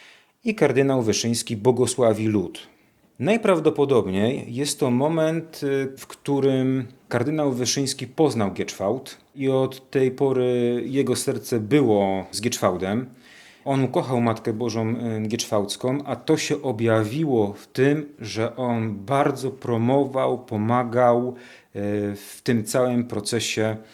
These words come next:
który prowadził do koronacji obrazu. Tutaj na przykład mamy na zdjęciu dekret Stolicy Apostolskiej zezwalającej na koronację obrazu Gietrzwałdzkiego.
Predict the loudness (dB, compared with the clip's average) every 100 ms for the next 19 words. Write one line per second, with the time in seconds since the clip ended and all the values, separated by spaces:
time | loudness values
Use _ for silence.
0 | -20 -8 -4 -4 -2 0 2 0 -2 -6
1 | -4 -2 0 0 -2 -6 -4 -2 -2 -4
2 | -6 -8 -8 -8 -6 0 2 2 -2 -10
3 | -14 _ _ -20 -20 -20 -20 _ _ -2
4 | 0 0 -2 0 0 0 -4 -2 0 0
5 | 2 0 -2 -2 0 0 2 2 2 -2
6 | -4 -6 -4 -2 -2 -2 -4 -2 -2 -2
7 | -4 -2 0 2 2 0 -2 0 0 0
8 | 0 2 0 -2 0 2 2 -2 -6 -4
9 | 4 4 4 2 0 -2 -4 -4 -4 0
10 | -2 -2 -2 -2 0 0 0